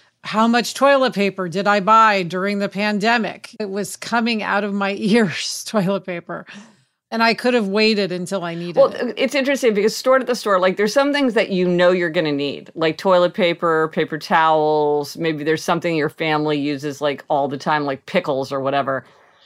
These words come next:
Speaker 2: So there, when you're not storing it at the store, you run into, like, needing to organize it and store it. And so then it can become a clutter problem just because you have to manage it. But you know that eventually you'll use it.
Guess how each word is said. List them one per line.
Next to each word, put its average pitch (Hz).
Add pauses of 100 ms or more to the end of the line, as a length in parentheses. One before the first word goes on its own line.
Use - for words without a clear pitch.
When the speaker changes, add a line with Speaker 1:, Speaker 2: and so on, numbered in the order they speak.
(360)
Speaker 2:
So 254
there, 294
when 294
you're 247
not 233
storing 226
it 190
at 185
the 180
store, 180
you 190
run 226
into, 220
like, 180
needing 208
to 208
organize 170
it 175
and 160
store 160
it. 78
And 175
so 185
then 190
it 196
can 202
become 196
a 175
clutter 170
problem 160
just 156
because 160
you 160
have 156
to 156
manage 147
it. 98 (320)
But 247
you 247
know 262
that 247
eventually 180
you'll 143
use 156
it. -